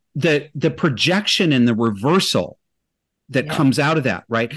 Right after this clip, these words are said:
Speaker 1: And I believe that she felt that when she said that, she was experiencing that feeling. She believed that that was the case. Of course, it's a very inappropriate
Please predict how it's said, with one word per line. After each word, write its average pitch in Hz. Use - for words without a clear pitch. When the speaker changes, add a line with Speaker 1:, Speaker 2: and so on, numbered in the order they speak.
Speaker 1:
And 196
I 247
believe 254
that 196
she 214
felt 262
that 98
when 147
she 190
said 240
that, 113
she -
was 170
experiencing 160
that 131
feeling. 180
She -
believed 147
that 123
that 127
was -
the 113
case. -
Of -
course, 160
it's 143
a 151
very 143
inappropriate 147